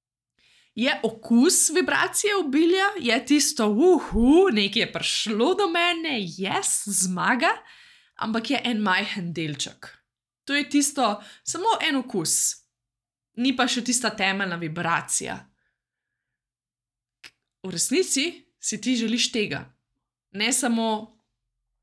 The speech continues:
tisti občutek, ko pride denar, ampak v resnici si želiš čutiti to obilje ves čas, ne? In ta vibracija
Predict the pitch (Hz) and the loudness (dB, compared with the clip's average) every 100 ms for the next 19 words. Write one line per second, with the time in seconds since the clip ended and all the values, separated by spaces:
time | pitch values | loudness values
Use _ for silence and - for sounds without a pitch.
0 | _ _ - 247 247 196 269 269 - 214 | _ _ -6 -4 0 0 0 -2 -2 -4
1 | - 202 226 175 170 254 - - - _ | -6 -4 -4 -4 -2 -2 -4 -16 -20 _
2 | 220 226 233 214 - 311 277 254 226 214 | -6 -4 -4 -4 -4 -4 -4 -2 -2 -2
3 | 240 - 254 240 233 - 196 220 185 180 | 0 0 -2 -2 -4 -4 -4 -2 -4 -4
4 | 175 - 147 - - 262 - _ _ _ | -4 -6 -6 -8 -8 -8 -8 _ _ _
5 | _ _ _ - 214 214 247 330 240 190 | _ _ _ -8 -6 0 0 2 0 2
6 | 190 - - - - - | 0 0 -4 -4 -8 -10